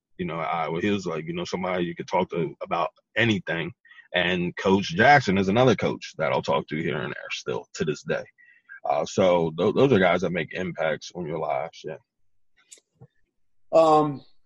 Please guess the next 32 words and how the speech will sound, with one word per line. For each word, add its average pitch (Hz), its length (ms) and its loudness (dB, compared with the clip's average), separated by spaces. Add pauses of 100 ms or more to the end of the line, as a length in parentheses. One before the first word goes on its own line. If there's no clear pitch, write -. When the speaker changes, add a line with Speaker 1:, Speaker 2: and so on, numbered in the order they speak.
(180)
Speaker 2:
and 165 140 -4
then 160 380 -2
Coach - 240 0
Ferentz, 165 520 4
like, 147 340 6
first 160 340 0
impression 151 460 2
of 135 100 -2
him, 156 300 0
I, 131 60 0
I'm 127 180 -8
sure, 143 320 4
did 135 120 -4
he 143 120 -6
do 139 220 2
an 139 80 0
in-home 147 520 4
with 143 200 0
you 156 140 -4
during 139 260 4
the 139 60 2
recruiting 147 500 0
process, 147 640 4
sit 143 140 -2
down 139 240 2
with 139 140 -2
you 143 320 2
and, 131 160 -2
and 123 340 -8
kind 135 280 -4
of, 120 200 -8
uh, 120 360 -4